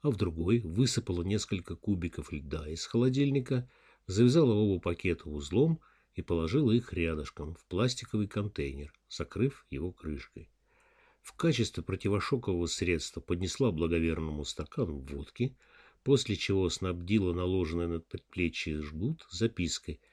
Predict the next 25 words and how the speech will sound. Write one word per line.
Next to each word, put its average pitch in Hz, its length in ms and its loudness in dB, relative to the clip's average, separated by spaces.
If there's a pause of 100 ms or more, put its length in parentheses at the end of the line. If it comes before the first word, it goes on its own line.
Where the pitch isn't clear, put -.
(300)
в - 20 -20
которой 131 540 0
указала 92 500 0
время 92 340 0
наложения, 80 680 -2 (320)
и 80 80 -4
даже 90 520 -2
заблаговременно 87 920 0
одела 85 340 0
ее 82 200 -2
в - 60 -10
спортивные 87 600 -6
штаны 80 440 -6
и 71 40 -8
сандалии 95 720 -6 (600)
и 196 260 0
собралась 80 680 -4
сама. 69 460 -8 (880)
Бригаде 123 440 2
осталось 117 440 0
только 90 280 -4
сделать 87 440 -2
пациенту 85 560 -4
обезболивающий 78 960 -4
укол 160 360 0